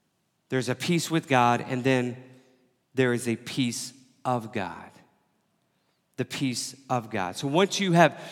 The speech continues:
once you have accepted Christ as Savior and you have, you're, you're at peace with him, troubles can still come. Just because you,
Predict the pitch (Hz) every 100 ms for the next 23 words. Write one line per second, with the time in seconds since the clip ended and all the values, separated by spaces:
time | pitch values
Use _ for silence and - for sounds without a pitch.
0 | - - _ _ 165 180 202 165 151 139
1 | - 190 - 170 - 175 170 160 143 -
2 | 170 170 139 131 143 156 139 - - 151
3 | 156 151 160 151 139 - - 208 185 151
4 | 139 196 151 139 101 90 - - _ _
5 | _ _ _ _ _ _ _ _ _ -
6 | 185 214 240 - 160 - 185 - 190 170
7 | 165 - 190 196 190 185 170